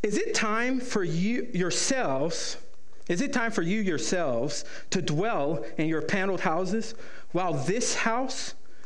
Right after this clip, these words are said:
lies in ruins?" Is it time for you to dwell in your paneled houses while this house lies in ruin?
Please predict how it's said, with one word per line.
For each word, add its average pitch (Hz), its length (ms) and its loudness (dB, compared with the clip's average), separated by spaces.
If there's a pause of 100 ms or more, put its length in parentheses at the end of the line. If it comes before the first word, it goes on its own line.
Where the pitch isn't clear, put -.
(120)
lies 196 480 0
in 180 120 2
ruins?" 233 580 0 (4000)
Is 202 160 2
it 294 160 0
time 262 340 2
for 240 160 2
you 226 220 2
to 214 160 0
dwell 170 680 2 (1400)
in 208 100 2
your 196 140 0
paneled 240 440 0
houses 208 680 0 (800)
while 196 240 2
this 175 480 0
house 240 340 2
lies 226 380 2
in 214 160 2
ruin? 254 420 0